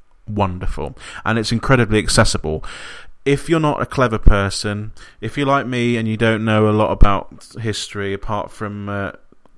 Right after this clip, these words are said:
the sort of horrible stuff, 'cause I, obviously I worked at the dungeons, I have an interest in, um, Jack the Ripper and, uh, the plague, all that sort of stuff. But if you're, if for the royal history and fanciful history and the day-to-day lives of people,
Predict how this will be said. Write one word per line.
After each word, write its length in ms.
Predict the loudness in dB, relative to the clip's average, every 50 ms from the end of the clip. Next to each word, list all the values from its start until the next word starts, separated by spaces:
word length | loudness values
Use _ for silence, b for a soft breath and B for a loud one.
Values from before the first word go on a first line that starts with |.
| -14 -6
the 120 | -4 -4
sort 200 | -2 0 0 0
of 100 | 0 0
horrible 420 | 0 2 2 4 4 4 2 2 0
stuff, 360 | -2 -2 -2 -2 0 0 -2
'cause 200 | -2 -2 -2 0
I, 100 | -2 -2 -2 -6 -14 -16 -14 -10
obviously 340 | -8 -6 -4 -4 -4 -2 -2
I 60 | 0
worked 300 | 0 0 0 -2 -2 -4
at 40 | -6
the 80 | -4 -4
dungeons, 440 | -2 -2 -2 -4 -4 -4 -4 -4 -2
I 100 | -2 -2
have 180 | -2 -2 -2
an 80 | -2 -2
interest 540 | -2 -2 -4 -4 -4 -4 -4 -4 -6 -6 -6
in, 260 | -4 -4 -4 -2 -2
um, 280 | -2 -2 -2 -4 -6 -8 B B B B B B B 0
Jack 220 | 2 2 4 4
the 80 | 4 2
Ripper 420 | 4 4 8 8 8 8 8 4 B B B B B -10
and, 480 | -8 -6 -4 -4 -4 -6 -6 -6 -4 -2
uh, 120 | -2 -2
the 120 | 0 4 6
plague, 400 | 6 6 6 4 0 -2 -4 -4
all 80 | -6
that 80 | -6 -6
sort 160 | -8 -10 -10
of 80 | -8 -6
stuff. 200 | -6 -6 -4 -2
But 120 | -2 -2
if 120 | -2 -2
you're, 320 | -4 -4 -2 -2 -4 -4 -6
if 280 | -6 -8 -8 -10 -14 -16 -16
for 160 | -14 -12 -10
the 60 | -8
royal 420 | -4 0 2 4 6 6 6 4 4
history 500 | 2 0 0 -2 -6 -8 -6 -6 -6 -6
and 140 | -6 -6 -2
fanciful 560 | 0 0 0 0 -2 -6 -6 -4 -2 0 0
history 500 | 0 0 -2 -4 -4 -4 -2 -2 -2 -4 B B B B B -14 -12
and 160 | -10 -8 -8 -6
the 40 |
day-to-day 580 | -2 0 0 2 0 0 -2 -2 -2 0 0 2
lives 380 | 2 2 2 2 2 0 0 0
of 120 | 4 6
people, 480 | 6 6 4 4 2 2 2 0 -2